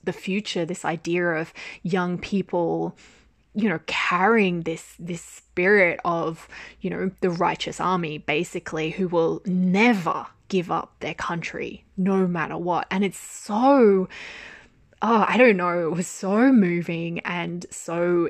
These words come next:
impactful, that ending, even though it was kind of weird tonally. Anyway, I don't know why I'm talking about the ending at the very start. Oh my gosh, I'm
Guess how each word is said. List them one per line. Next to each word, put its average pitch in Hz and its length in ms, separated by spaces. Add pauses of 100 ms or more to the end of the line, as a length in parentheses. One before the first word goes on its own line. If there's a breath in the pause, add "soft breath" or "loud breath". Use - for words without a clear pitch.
impactful, 175 840
that 156 220
ending, 175 640
even 262 260
though 240 120
it 226 60
was 196 140
kind 220 260
of 165 180
weird 240 380
tonally. 196 540 (180 loud breath)
Anyway, - 180
I - 80
don't 294 120
know 311 80
why 254 80
I'm 214 60
talking 208 280
about 196 120
the - 160
ending 202 340
at 202 100
the 196 80
very 196 260
start. 208 640
Oh 220 160
my 208 100
gosh, 180 320 (140)
I'm 277 240